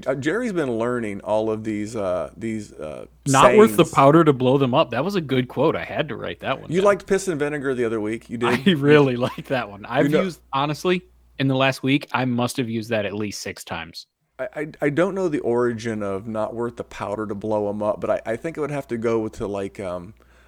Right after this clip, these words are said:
Speaker 1: the, the South, like in the West Virginia, Kentucky area where they did some, uh, mining and they would use dynamite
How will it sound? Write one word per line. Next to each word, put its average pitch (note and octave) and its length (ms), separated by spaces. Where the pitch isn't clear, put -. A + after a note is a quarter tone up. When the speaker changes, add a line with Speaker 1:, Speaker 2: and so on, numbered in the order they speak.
Speaker 1:
the, A2 220
the A2 120
South, G#2+ 440
like G2+ 220
in G#2 120
the G2 80
West A2 240
Virginia, A2 380
Kentucky G#2+ 500
area A2 320
where A2 100
they G#2 120
did G#2+ 260
some, G#2 300
uh, F#2 100
mining A2+ 540
and G#2+ 100
they G#2+ 80
would G#2+ 160
use G#2+ 220
dynamite A2 640